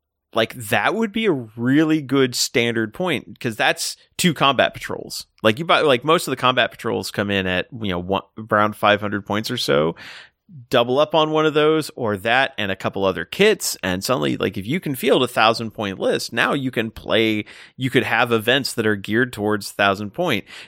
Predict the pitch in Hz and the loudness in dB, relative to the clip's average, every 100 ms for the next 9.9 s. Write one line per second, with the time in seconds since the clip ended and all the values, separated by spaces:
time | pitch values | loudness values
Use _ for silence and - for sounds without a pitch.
0 | _ - 113 113 104 104 127 123 135 143 | _ -8 -4 -4 2 4 4 4 2 2
1 | - 131 143 156 185 190 247 175 123 107 | 0 2 2 2 -2 -2 -2 -2 0 2
2 | 113 117 95 110 - 104 98 95 - 151 | 4 2 2 0 -2 0 2 2 0 -6
3 | - 185 - 214 233 233 202 - 294 220 | -6 -2 2 2 2 -2 -2 0 4 4
4 | 117 127 165 226 - - - - - - | 2 2 2 2 0 -4 -18 -20 -14 -6
5 | 147 147 185 226 139 117 123 131 113 110 | 0 2 2 2 4 4 4 2 2 4
6 | 143 135 120 104 101 101 101 127 160 - | 4 2 0 2 2 2 2 0 0 -2
7 | 101 95 95 123 _ _ _ _ _ _ | -4 -2 -6 -10 _ _ _ _ _ _
8 | 113 113 110 120 110 110 131 123 120 113 | 2 4 2 0 0 2 2 2 0 0
9 | - 101 98 117 113 117 107 107 | 0 0 4 4 4 -4 -4 -6